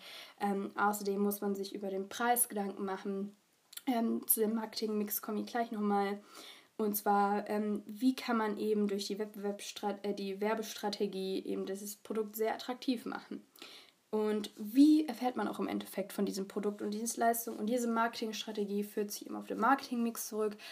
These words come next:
Und zum Marketingmix komme ich eben <laughs> gleich nochmal.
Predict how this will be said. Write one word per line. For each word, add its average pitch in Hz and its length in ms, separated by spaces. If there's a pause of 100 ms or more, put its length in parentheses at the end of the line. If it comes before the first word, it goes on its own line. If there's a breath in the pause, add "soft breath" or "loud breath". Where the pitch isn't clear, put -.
(240 loud breath)
Und 208 340
zum 208 120
Marketingmix 208 640
komme 214 260
ich - 160
eben 202 340
<laughs> - 20
gleich 180 340
nochmal. 185 420